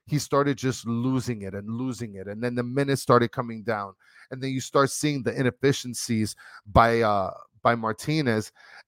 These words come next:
And then you just fall out of favor, especially as a striker,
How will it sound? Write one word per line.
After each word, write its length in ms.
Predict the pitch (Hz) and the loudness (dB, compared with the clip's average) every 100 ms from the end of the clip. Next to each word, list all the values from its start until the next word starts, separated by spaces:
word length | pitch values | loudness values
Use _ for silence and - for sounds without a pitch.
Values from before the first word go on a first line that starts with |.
| - | 2
And 220 | 156 147 | 4 6
then 240 | 151 143 139 | 4 4 0
you 240 | 127 139 | -4 -2
just 280 | 147 160 - | 0 0 0
fall 300 | 180 247 151 | 8 8 10
out 120 | 143 | 8
of 100 | 123 | 8
favor, 520 | - 131 170 113 90 - | 2 0 2 0 -6 -2
especially 680 | 127 - - 147 - 165 160 | -2 -2 0 0 0 -2 2
as 200 | 135 131 | 2 2
a 100 | 113 | -2
striker, 680 | - - 113 123 131 139 | -4 -4 2 2 2 0